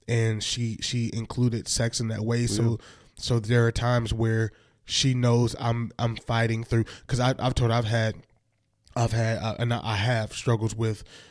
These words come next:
Speaker 1: uh, lust and,
Speaker 2: Yeah.
Speaker 1: and or pornography and
Speaker 2: Yeah.
Speaker 1: everything, and she can tell when I'm, I'm there,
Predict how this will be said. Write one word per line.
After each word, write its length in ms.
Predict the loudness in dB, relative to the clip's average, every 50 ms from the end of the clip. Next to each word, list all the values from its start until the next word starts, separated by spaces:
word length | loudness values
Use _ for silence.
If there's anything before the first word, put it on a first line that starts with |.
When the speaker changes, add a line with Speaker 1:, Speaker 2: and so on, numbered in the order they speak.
| -20 _ -8
Speaker 1:
uh, 260 | -4 -2 -2 -2 -2
lust 600 | -2 -2 0 2 4 6 6 6 4 4 2 0
and, 320 | 0 0 2 0 0 -2 -2
Speaker 2:
Yeah. 140 | 0 2 2
Speaker 1:
and 120 | 2 2 2
or 440 | 2 2 2 2 0 -2 -4 -8 -10 _ _
pornography 720 | 2 4 4 4 2 2 4 2 2 2 2 2 2 4
and 40 | 4
Speaker 2:
Yeah. 60 | 6
Speaker 1:
everything, 420 | 4 4 4 2 2 2 2 0 -2 -6 -12 -20 -20 -20 _ _ _ -4 -2
and 120 | 0 0
she 140 | 2 2 0
can 140 | 0 -2 -4
tell 360 | -4 0 2 4 6 6 6
when 180 | 4 4 2 2
I'm, 280 | 2 2 0 0 -4 -8 -12 -20 _ _ _ _ _ 0
I'm 280 | 0 2 2 0 2
there, 400 | 4 4 6 6 6 4 2 0